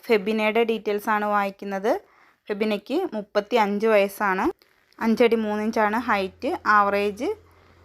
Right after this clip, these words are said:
വെയിറ്റ് ആണ് തന്നിട്ടുള്ളത്. ഇരുനിറാണ്. ഇവരുടെ സ്ഥലം വരുന്നത് മലപ്പുറം ഡിസ്ട്രിക്റ്റിൽ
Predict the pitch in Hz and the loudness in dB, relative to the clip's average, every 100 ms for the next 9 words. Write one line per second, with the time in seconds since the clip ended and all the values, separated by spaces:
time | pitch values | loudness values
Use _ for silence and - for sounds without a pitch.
0 | - 220 214 220 208 214 202 196 196 196 | -4 0 2 4 2 4 0 0 -4 -2
1 | 196 320 - - 214 226 220 202 196 190 | 0 -2 -6 -8 -6 0 2 4 4 2
2 | 240 - - _ _ _ _ _ _ 208 | 0 -4 -16 _ _ _ _ _ _ -2
3 | 214 247 247 226 233 240 208 202 220 262 | 0 2 4 4 2 0 -2 -2 0 2
4 | 226 208 208 214 220 - 196 196 | 4 2 0 -2 -2 -6 -8 -2